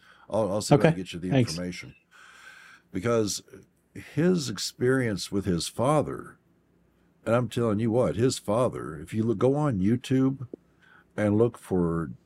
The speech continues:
Speaker 1: Doctor Richard Ireland, you'll see some clips from the nineteen fifties when he was on, um, one of those talk shows at night. It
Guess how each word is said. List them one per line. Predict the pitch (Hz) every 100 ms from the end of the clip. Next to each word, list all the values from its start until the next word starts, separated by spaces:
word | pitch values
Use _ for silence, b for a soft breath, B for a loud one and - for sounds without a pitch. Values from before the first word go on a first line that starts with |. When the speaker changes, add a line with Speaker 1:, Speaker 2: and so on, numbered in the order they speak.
| _ -
Speaker 1:
Doctor | 98 107 - 104 82 -
Richard | 98 92 95 87 -
Ireland, | 80 90 92 101 95
you'll | 95
see | 90 127 135
some | - 98 82
clips | 71 - 107 90
from | - 90
the |
nineteen | 90 92 90 90 85
fifties | 76 101 98 - 69 - -
when | 82
he |
was | 78 76 87
on, | 82 80 76
um, | 76 73 73 69 69 -
one | 87
of | 80
those | 80
talk | - 90 87
shows | - 90 87
at | 76
night. | 92 95
It | 98